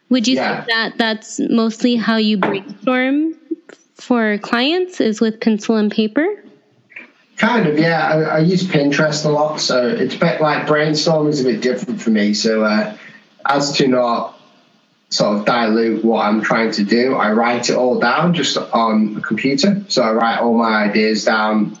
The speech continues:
Speaker 2: verbally, and then, uh, I'll go ahead after I've done my research and, uh, make a mood board and use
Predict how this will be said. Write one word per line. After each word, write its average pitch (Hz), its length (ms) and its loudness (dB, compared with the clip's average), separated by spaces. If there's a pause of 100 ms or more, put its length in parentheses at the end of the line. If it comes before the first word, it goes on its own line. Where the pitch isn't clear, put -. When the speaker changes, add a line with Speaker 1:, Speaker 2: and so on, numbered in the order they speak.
(140)
Speaker 2:
verbally, 123 600 0 (100)
and 117 140 2
then, 117 180 2
uh, 110 300 0 (400)
I'll 107 240 2
go 113 180 2
ahead 110 380 0
after 113 260 0
I've 104 80 0
done 110 140 4
my 104 80 4
research 104 640 0
and, 104 260 2 (560)
uh, 101 320 0
make 120 240 2
a 113 40 4
mood 107 340 2
board 104 420 0
and 107 240 2
use 113 460 2